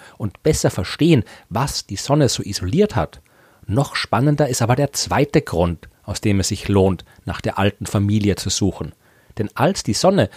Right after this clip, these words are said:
vor viereinhalb Milliarden Jahren entstanden ist, da hat's nicht lang gedauert, bis sich auch ihre Planeten gebildet haben.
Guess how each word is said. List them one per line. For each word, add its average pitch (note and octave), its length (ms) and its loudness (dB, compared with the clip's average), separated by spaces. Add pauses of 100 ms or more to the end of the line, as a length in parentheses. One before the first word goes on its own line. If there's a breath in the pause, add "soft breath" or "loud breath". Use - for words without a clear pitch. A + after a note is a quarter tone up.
(140)
vor G#2 160 -4
viereinhalb D#3+ 640 -2
Milliarden A#2+ 400 0
Jahren C3 240 0
entstanden D#3 500 -2
ist, D#3+ 220 0 (240 loud breath)
da F#2+ 160 -4
hat's - 180 -6
nicht A#2+ 140 -4
lang A2 180 0
gedauert, C3+ 480 4 (280 loud breath)
bis - 160 -2
sich - 160 -8
auch A2+ 80 -4
ihre C#3 220 -2
Planeten D#3 540 0
gebildet F2+ 480 -2
haben. D2 300 -8